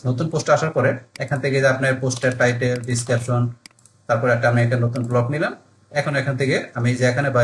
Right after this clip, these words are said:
যে অ্যাড ব্লক এখানে যে আমি যদি এই যে ব্রাউজ চলে যাই, যার পর এই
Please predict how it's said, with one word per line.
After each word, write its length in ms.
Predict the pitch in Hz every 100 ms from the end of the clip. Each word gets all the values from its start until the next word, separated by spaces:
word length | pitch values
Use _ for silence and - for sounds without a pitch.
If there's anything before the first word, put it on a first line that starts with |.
| 117
যে 40 | 120
অ্যাড 140 | 127 120
ব্লক 140 | 120 120
এখানে 160 | 123 131
যে 60 | 147 - - _ _ _ _ _ _ -
আমি 120 | 120 120
যদি 100 | 127
এই 40 | 123
যে 60 | 120
ব্রাউজ 180 | 120 120 123
চলে 140 | 135 135
যাই, 120 | 165 - - _ _ _ _ - 120
যার 140 | 131 147
পর 80 | 143 143 -
এই 80 | 147